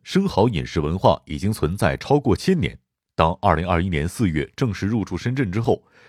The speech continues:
生蚝类产品成为了深圳文和友的主打产品线，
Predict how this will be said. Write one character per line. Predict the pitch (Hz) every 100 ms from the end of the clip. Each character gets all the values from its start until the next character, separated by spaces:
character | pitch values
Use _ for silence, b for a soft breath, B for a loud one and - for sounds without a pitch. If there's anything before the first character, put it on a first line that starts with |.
| b
生 | 170 190
蚝 | 110
类 | 120
产 | - 104
品 | 139 71 -
成 | -
为 | 90
了 | 85
深 | - 131
圳 | 139 104
文 | 82 127
和 | 143
友 | 110 60
的 | -
主 | 65 123 160
打 | 98
产 | - 80
品 | 85
线， | 60 71